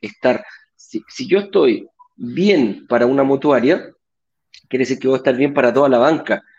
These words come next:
Y como la mutuaria me va a prestar ese crédito, no le va a decir a nadie, voy a tener la posibilidad de siempre, eh, ser una persona atractiva.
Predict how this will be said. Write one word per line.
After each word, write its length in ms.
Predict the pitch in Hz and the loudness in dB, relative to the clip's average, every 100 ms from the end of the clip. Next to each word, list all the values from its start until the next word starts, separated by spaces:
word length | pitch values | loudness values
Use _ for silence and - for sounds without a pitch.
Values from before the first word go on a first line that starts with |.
| _ _ | _ _
Y 120 | 127 | -8
como 220 | - 120 | -2 2
la 100 | 120 | 2
mutuaria 400 | 120 123 190 175 | 2 2 2 2
me 140 | 127 123 | 2 2
va 100 | 160 | 0
a 60 | |
prestar 340 | 135 113 175 180 | 0 -4 -2 0
ese 160 | 151 | -2
crédito, 320 | 143 147 127 117 | -4 -6 -4 -2
no 140 | 165 | 0
le 100 | 185 | 2
va 60 | 160 | 2
a 60 | |
decir 260 | 151 - 135 | -2 -4 -2
a 80 | 123 | 2
nadie, 440 | 165 143 135 175 _ _ _ | 2 2 0 -2 _ _ _
voy 260 | - 131 151 | -6 0 0
a 40 | |
tener 220 | 139 139 | 0 0
la 120 | 151 143 | 0 -2
posibilidad 800 | 123 - 110 104 110 131 185 - _ _ | -6 -8 -8 -6 -2 0 0 -4 _ _
de 180 | - | -8
siempre, 720 | 120 - 170 175 196 190 - 127 - - | -6 -2 -2 -2 -2 -2 -4 -10 -12 -8
eh, 140 | 117 117 | -4 -4
ser 220 | - 143 | -4 -4
una 220 | 147 139 | -2 0
persona 320 | 127 - 147 | -2 -4 -2
atractiva. 440 | 139 113 - 156 | -2 -4 -2 0